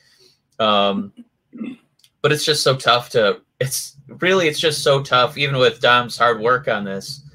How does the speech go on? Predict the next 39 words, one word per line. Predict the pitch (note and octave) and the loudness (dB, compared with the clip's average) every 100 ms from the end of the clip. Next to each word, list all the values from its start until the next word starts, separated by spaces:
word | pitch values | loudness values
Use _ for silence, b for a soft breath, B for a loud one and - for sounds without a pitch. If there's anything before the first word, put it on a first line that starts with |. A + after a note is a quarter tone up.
| b b b - | b b b -8
um, | G#2 G2+ G2 G2 F#2+ F#2 _ _ _ _ _ _ | -2 0 0 -2 -6 -16 _ _ _ _ _ _
you | A#2+ | -2
know, | G#2+ | -2
to | |
kinda | G#2 C3 A2 | -2 -4 -2
gauge | A#2 A2+ A2 G#2 - | -2 -2 -2 -4 -4
where | A#2 | -2
the | G#2+ | 0
Red | A2+ | 0
Wings | A2+ A2+ A2+ | -2 -6 0
are | |
at | G#2 G2 | 0 0
now, | G#2 A2 G2+ F#2+ | 0 0 0 -4
because, | G#2+ - G#2 G2 - | -6 0 0 -2 -6
uh, | A2+ - | -4 -4
you | B2 C3+ | -8 -2
could | D#3 | 2
almost | C#3+ D#3 D3 - | 2 2 -2 -4
just | C3+ - | -6 0
say | C3 | 0
if | A#2+ B2+ | 0 -4
you | A2+ | -12
wiped | A2 C3+ D3+ D3+ - - _ _ _ | -2 2 2 0 -12 -18 _ _ _
the | - | -6
entire | C3+ C3 - C#3 C3+ | -4 -4 0 2 4
Red | C3 C3 | 4 2
Wings | B2+ G#2+ | -2 -2
roster | A2+ A#2+ - A2 G2 | 0 0 -2 -4 -2
off | F#2 A2 - | 0 -2 -2
the | G#2+ | -6
map | A2+ G#2 F#2+ _ - | -2 -2 -4 _ -14
and | A2 | -10
just | A2 - | -10 0
brought | A2+ A#2 | 4 4
in | A#2 G#2+ G#2 | 4 0 -4
twenty-five | - B2 A2+ B2+ A2+ A2+ | -6 -6 -2 0 0 -2
new | A2+ | -6
guys, | A2+ A2 A2+ G2 F#2+ - - _ _ _ - | -2 0 0 -2 -6 -12 -16 _ _ _ 0
um, | G#2+ G#2+ G2+ G2+ G2 A#2+ | 4 4 4 0 -4 -12